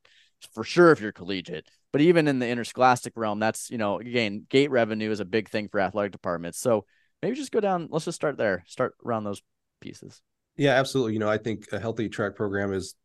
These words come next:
Speaker 2: really vital for an athletic department. You know, I already mentioned about the participation rates on high school.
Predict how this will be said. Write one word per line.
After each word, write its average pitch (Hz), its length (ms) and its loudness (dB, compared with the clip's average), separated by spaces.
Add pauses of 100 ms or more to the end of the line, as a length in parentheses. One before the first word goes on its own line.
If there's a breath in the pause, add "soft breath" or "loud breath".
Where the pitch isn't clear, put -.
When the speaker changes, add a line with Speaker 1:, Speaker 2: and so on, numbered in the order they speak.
(260)
Speaker 2:
really 127 260 0
vital 98 460 2
for 95 240 -4
an 92 60 -6
athletic 95 380 -4
department. 98 440 -4
You 98 60 -4
know, 95 40 -2
I 95 40 0
already 110 120 0
mentioned 101 320 -2
about 95 380 0
the 95 180 -4
participation 104 640 -4
rates 98 260 0
on 95 80 -4
high 104 240 0
school. 95 480 -2